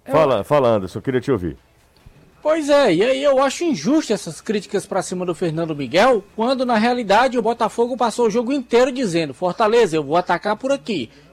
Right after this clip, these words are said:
Speaker 2: eu vou atacar por aqui." Foi o primeiro tempo inteiro pelo lado esquerdo. No segundo tempo, do mesmo jeito. Dez minutos sai o gol. Aí qual é a culpa que o Fernando Miguel vai ter?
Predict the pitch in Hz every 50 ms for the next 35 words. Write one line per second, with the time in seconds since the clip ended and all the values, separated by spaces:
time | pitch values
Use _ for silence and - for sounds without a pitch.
0 | _ - 165 151 135 131 156 175 185 - 202 180 160 - 180 190 202 - 285 269
1 | 269 269 - - 190 147 - 180 180 170 202 214 196 208 202 202 - 226 226 214
2 | - 269 285 294 - _ - 277 240 240 262 285 311 269 - - - 240 233 226
3 | 247 247 233 277 247 - 165 - 185 160 143 131 120 - - _ _ _ _ _
4 | _ 190 214 240 233 - 285 214 233 262 269 254 - - 247 240 285 262 - -
5 | - - - - - - - - 233 277 311 330 311 285 285 285 294 277 285 330
6 | 294 202 175 202 175 147 113 - - - _ 151 143 - _ _ _ _ - 156
7 | 190 226 226 226 269 269 254 269 254 - - 269 277 277 277 240 185 139 117 117
8 | - - _ _ - - - 240 294 311 - - 349 339 359 302 - - - 294
9 | 320 320 - 302 - - 320 311 - - 339 294 220 185 196 214 277 320 311 320
10 | 302 247 220 170 156 202 254 254 208 247 269 277 - - 165 135 - -